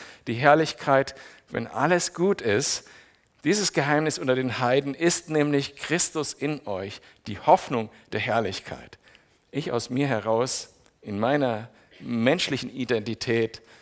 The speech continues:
hab überhaupt gar keine Hoffnung auf Herrlichkeit. Ich bin das, was ich bin. Und wenn ich älter bin, dann wird's noch weniger Herrlichkeit, zumindest vom Anschauen her, äh, sein. <clears throat> Wir haben, und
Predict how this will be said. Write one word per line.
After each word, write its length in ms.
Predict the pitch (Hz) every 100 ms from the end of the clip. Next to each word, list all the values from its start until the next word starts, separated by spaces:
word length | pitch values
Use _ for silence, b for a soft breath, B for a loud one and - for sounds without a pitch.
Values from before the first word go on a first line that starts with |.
| B B
hab 180 | 120 -
überhaupt 540 | 113 104 101 123 -
gar 140 | - 98
keine 280 | 104 98
Hoffnung 360 | 101 107 95 90
auf 200 | 87 -
Herrlichkeit. 680 | 117 117 87 - 85 82 - - _ B B B B B
Ich 300 | - 110 -
bin 260 | - 117 123
das, 220 | 131 135
was 180 | 131 110
ich 160 | 101
bin. 240 | - 135 175 b b b b - - _ _ _ _ _ _ B B B B
Und 160 | 110
wenn 140 | 113 123
ich 180 | 120 127
älter 440 | 139 151 135 131
bin, 260 | - 127 127
dann 320 | - - 107
wird's 220 | 113 -
noch 140 | 113
weniger 360 | 107 127 127 113
Herrlichkeit, 720 | 110 113 117 - 107 107 -
zumindest 560 | - 104 107 110 - - _ _ -
vom 220 | - 101
Anschauen 460 | 107 110 - 85
her, 180 | 80 85 - B B B B
äh, 240 | - 82
sein. 260 | 85 90 90 - _ B B B - - - _
<clears throat> 440 | 190 - 170 123 90 - _ -
Wir 200 | 127 120
haben, 160 | 226 - - - B B B
und 360 | - 127 - -